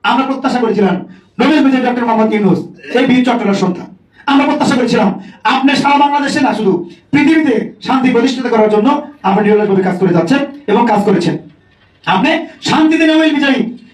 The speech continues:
আমরা প্রত্যাশা করেছিলাম আপনি যখন প্রধানমন্ত্রীর দায়িত্ব নিলেন আপনার স্পর্শে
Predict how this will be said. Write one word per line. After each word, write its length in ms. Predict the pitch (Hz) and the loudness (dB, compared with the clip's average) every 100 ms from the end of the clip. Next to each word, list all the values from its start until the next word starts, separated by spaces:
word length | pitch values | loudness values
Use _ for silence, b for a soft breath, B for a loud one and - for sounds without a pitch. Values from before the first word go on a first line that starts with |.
| B 302 | B 0
আমরা 140 | 330 - | 0 0
প্রত্যাশা 300 | - 311 311 | 0 0 0
করেছিলাম 340 | 277 277 247 214 B B 240 | 0 0 0 -2 B B -2
আপনি 140 | 277 294 | 0 2
যখন 140 | 285 277 | 2 2
প্রধানমন্ত্রীর 460 | 277 277 269 - | 2 2 2 2
দায়িত্ব 200 | 247 247 240 | 0 0 -2
নিলেন 220 | 247 226 - B B - 262 | 0 0 -2 B B -4 -4
আপনার 360 | 262 294 330 330 339 - _ _ _ _ _ - | 0 0 0 -2 -4 -14 _ _ _ _ _ -12
স্পর্শে 500 | - 285 269 262 | -2 0 2 0